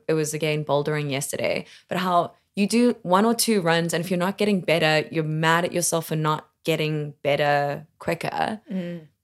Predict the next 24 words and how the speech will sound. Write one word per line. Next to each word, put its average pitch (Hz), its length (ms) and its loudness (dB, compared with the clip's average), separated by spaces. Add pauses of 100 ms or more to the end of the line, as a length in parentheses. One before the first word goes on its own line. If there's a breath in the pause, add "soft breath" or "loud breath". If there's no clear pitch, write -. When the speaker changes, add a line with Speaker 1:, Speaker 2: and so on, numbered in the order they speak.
Speaker 1:
Instead 220 280 4
of 214 60 6
just 202 160 0
going 170 240 6
and 175 100 0
doing 165 200 6
the 170 60 0
same 156 300 0
ones 151 220 0
you've 156 100 -6
done 147 240 0
again 147 240 0
and 147 120 -2
again, 151 380 -2
'cause 247 140 0
that 180 200 0
feels 165 280 0
like 160 140 -2
stagnation 147 760 -2
or, 139 380 -6
or 151 160 -2
lack 143 220 -2
of 151 120 -10
progress. 156 600 -4